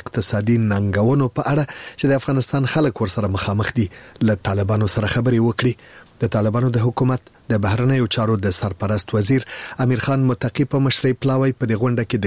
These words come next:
ګډون لپاره د یکشنبې په ورځ ازبکستان ته ورسید او پرون یې د دې هیواد د بهرنیو چارو له وزیر ولادیمیر نوروف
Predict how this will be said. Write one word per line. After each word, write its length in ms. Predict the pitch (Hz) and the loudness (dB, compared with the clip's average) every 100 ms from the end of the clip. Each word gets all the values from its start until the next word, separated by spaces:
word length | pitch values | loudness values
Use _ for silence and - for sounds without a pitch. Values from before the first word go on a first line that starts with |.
| 95 | 0
ګډون 220 | 98 127 127 | 2 2 2
لپاره 280 | 113 120 120 - - - - | 0 -2 -4 -6 -16 -10 0
د 80 | 151 | 0
یکشنبې 380 | 147 - 98 95 | 0 -2 -2 -2
په 100 | 101 | -2
ورځ 200 | 95 95 101 | -2 0 -2
ازبکستان 520 | 92 101 - - 107 120 | -2 -4 -2 -2 0 0
ته 60 | |
ورسید 420 | 127 117 - 113 110 - - - 135 | 0 0 0 0 -2 -6 -16 -4 -2
او 40 | 135 | 0
پرون 260 | 135 139 139 | 2 2 2
یې 100 | 139 139 - | 0 -2 -4
د 100 | 120 | 0
دې 80 | 107 92 | 0 2
هیواد 320 | 110 123 117 | 2 0 0
د 100 | 110 95 | -2 0
بهرنیو 420 | 95 123 131 123 - | 0 2 2 2 0
چارو 220 | 131 127 | 2 2
له 80 | 131 | 2
وزیر 280 | 131 143 135 - - - 123 | 2 2 0 -6 -20 -4 0
ولادیمیر 500 | 131 131 131 135 131 123 120 | 2 2 2 0 0 0 2
نوروف 420 | 127 139 160 - | 2 2 0 -2